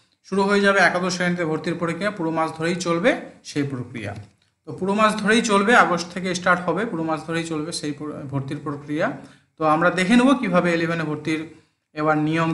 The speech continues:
কী কী change করেছে, সেটা একটু বিস্তারিত আমরা দেখে নেব। আর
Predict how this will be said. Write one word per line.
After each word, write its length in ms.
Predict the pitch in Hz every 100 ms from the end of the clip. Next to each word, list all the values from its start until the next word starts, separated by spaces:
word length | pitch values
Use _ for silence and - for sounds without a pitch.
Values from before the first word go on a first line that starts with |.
| 165
কী 80 | 160
কী 80 | 165
change 220 | 160 151 143
করেছে, 240 | 147 139 240
সেটা 200 | - 143
একটু 120 | 139 190
বিস্তারিত 320 | 151 - 143 139
আমরা 120 | 165 156
দেখে 240 | 113 -
নেব। 120 | 117 - - _ _ _ _
আর 120 | 143